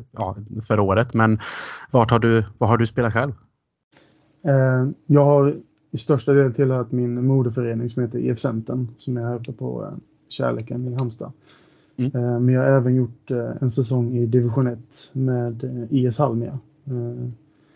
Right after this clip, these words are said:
Speaker 2: och, eh, det var en väldigt spännande säsong. Eh, det var en riktigt, eh, lärorik upplevelse faktiskt.
Speaker 1: Mm, är det i närtid eller var det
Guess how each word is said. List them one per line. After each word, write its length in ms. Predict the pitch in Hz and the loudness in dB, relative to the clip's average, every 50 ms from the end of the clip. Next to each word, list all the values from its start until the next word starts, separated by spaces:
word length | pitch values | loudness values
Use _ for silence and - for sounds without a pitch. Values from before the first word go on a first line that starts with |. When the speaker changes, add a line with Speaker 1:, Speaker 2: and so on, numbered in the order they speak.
| _ _ _ _ _ _ _ _ _ _ _ _ _ _ _ _ - | _ _ _ _ _ _ _ _ _ _ _ _ _ _ _ _ -12
Speaker 2:
och, 320 | - - - _ _ - | -12 -12 -14 _ _ -10
eh, 120 | 127 - | -6 -2
det 60 | 131 131 | 0 2
var 100 | 139 147 | 2 2
en 220 | 156 - 220 - - | 0 -2 -4 -6 -6
väldigt 420 | - 147 165 160 139 127 127 - - | 0 2 4 4 4 2 0 -2 -8
spännande 520 | - - - - 160 151 143 135 127 123 | -20 -12 -4 0 2 4 4 4 4 4
säsong. 400 | 127 127 127 131 123 127 131 131 131 107 - - - - _ _ _ _ | 4 2 2 2 0 0 0 -2 -2 -2 -6 -12 -20 -20 _ _ _ _
Eh, 500 | - 127 123 120 120 120 120 120 123 123 120 113 - _ _ _ | -6 -4 -4 -2 -4 -4 -6 -6 -6 -6 -8 -10 -12 _ _ _
det 80 | - | -4
var 100 | 127 127 127 | -4 -2 -2
en 100 | 123 117 | -4 -2
riktigt, 640 | 127 139 135 - _ - 120 - - _ _ _ | -2 -2 -4 -4 _ -14 -14 -14 -16 _ _ _
eh, 180 | 123 127 131 - - 160 175 - _ _ _ | -8 -8 -8 -8 -12 -12 -14 -16 _ _ _
lärorik 680 | 127 127 131 127 120 113 117 - - - _ - - 131 123 170 165 | 0 0 0 0 -2 -4 -6 -8 -8 -12 _ -14 -12 -12 -10 -8 -8
upplevelse 560 | 131 - - 113 110 - - 113 - 131 123 - | -8 -6 -8 -8 -8 -10 -12 -12 -10 -10 -8 -8
faktiskt. 360 | 131 117 - - - _ _ _ _ _ _ _ _ _ _ _ _ - - _ _ _ _ _ _ _ _ _ _ - - _ _ _ _ - | -8 -10 -10 -14 -18 _ _ _ _ _ _ _ _ _ _ _ _ -20 -20 _ _ _ _ _ _ _ _ _ _ -20 -20 _ _ _ _ -2
Speaker 1:
Mm, 180 | - 120 123 123 | 0 0 2 2
är 100 | 120 117 | 2 2
det 120 | 120 120 | 2 2
i 20 | 117 | 2
närtid 580 | 117 123 123 113 98 101 - 123 131 139 127 | 2 2 2 2 0 -2 -2 -4 -4 -2 -2
eller 200 | 123 117 117 117 | -2 -2 0 0
var 180 | 110 110 110 107 | 2 2 2 2
det 500 | 104 110 110 110 110 110 110 107 110 101 | 2 2 2 2 2 0 0 -2 -4 -6